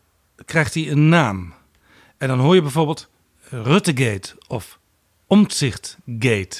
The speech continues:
En dat komt natuurlijk van de Watergate-affaire in de Verenigde Staten. Watergate betekent trouwens waterpoort.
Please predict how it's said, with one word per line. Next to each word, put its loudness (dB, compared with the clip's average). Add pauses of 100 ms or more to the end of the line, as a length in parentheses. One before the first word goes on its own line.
(160)
En -6
dat -2
komt 2
natuurlijk 0 (340)
van -4 (400)
de -6
Watergate-affaire -2 (120)
in -4
de -6
Verenigde -2
Staten. 0
Watergate -2
betekent -6
trouwens -4 (200)
waterpoort. 0